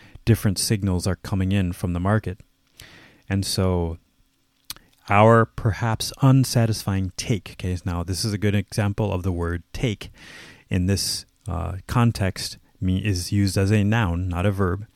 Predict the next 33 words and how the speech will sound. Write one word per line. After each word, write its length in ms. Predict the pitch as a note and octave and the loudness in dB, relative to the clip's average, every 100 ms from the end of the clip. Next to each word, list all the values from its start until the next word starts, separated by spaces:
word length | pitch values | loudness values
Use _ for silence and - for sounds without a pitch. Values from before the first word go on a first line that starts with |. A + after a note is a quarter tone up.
| - - - - - | -20 -20 -20 -20 -8
And 180 | F2+ F2 | -4 -2
this, 280 | G2 - - _ - | -2 -4 -10 _ -16
uh, 260 | - F#2 F#2+ | -10 -8 -8
version 420 | G#2+ A2 G2+ G#2+ | 2 4 4 4
of 120 | F2+ - | 0 -4
take 420 | - A2+ - - | -2 -2 -2 -2
means 400 | F#2+ F#2+ F#2+ - | 0 2 0 -2
an 160 | G2+ | -2
opinion. 560 | G2 - - A2 E2+ F2+ | -2 -2 0 0 0 -4
So 200 | - F#2 | -4 -4
our 300 | F2 G2 G#2+ | -2 2 2
opinion 580 | G2 - - B2+ F2+ F2 - - - - - | 0 -2 2 4 4 0 -8 -20 -20 -12 -4
is 160 | F#2 | -2
that 260 | F#2+ F2+ - | 0 -2 -4
consumers 640 | G2+ F2 - G#2 G2 F#2 F#2 | -6 -4 -2 0 0 -2 -2
should 500 | - - G2 F#2+ F#2+ _ _ _ _ _ _ _ | -4 -2 0 0 -6 _ _ _ _ _ _ _
remain 500 | G2 G2 G2 G#2+ A2 | 0 2 4 4 4
in 240 | G2 F#2+ E2+ | 2 0 0
wait 300 | F#2 F#2+ - | -2 -2 -4
and 180 | F2+ | -4
see. 360 | F2+ - G2+ E2+ | -4 -4 -4 -6
So 320 | - - F2+ E2 | -10 -6 -6 -6
hold 440 | - G2+ F#2+ F#2+ | -2 0 2 2
on 400 | G#2+ G2+ F2 F2+ _ _ _ _ _ | 2 2 -2 -6 _ _ _ _ _
to 140 | - F2+ | -8 -6
your 160 | E2 | -4
money 260 | E2+ F#2+ F#2+ | -2 0 -2
for 180 | - F2+ | -2 -4
now. 300 | F#2 F#2 F2+ | -2 0 -2
Don't 360 | F2 F#2 F#2+ | -2 -4 -6
invest 560 | A2 G2 G2 F#2+ - - - _ _ _ _ | -6 -2 -2 -2 -6 -14 -20 _ _ _ _
heavily 400 | - G#2 G#2+ F#2 | 0 2 4 2
yet. 360 | F#2 A#2 - | 2 0 -4